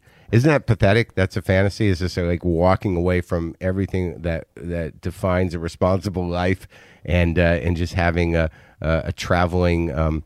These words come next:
kerosene burner <laughs> or a little, uh, sterno burner that I can make some soup in, and one of those ridiculous pots that you can snap shut and eat out of and also cook in? That's my big fantasy.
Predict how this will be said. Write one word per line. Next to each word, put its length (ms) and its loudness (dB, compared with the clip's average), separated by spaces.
kerosene 520 0
burner 540 2
<laughs> 300 -8
or 80 4
a 100 -4
little, 300 0
uh, 240 0
sterno 640 4
burner 440 4
that 80 -2
I 80 2
can 200 -2
make 160 2
some 160 -4
soup 320 2
in, 160 0
and 100 -4
one 120 2
of 40 4
those 160 0
ridiculous 580 0
pots 540 -2
that 100 -2
you 140 0
can 180 -2
snap 340 -2
shut 340 0
and 160 -4
eat 240 0
out 180 0
of 320 -2
and 180 -4
also 440 -2
cook 260 -2
in? 260 0
That's 220 2
my 100 4
big 180 2
fantasy. 600 -2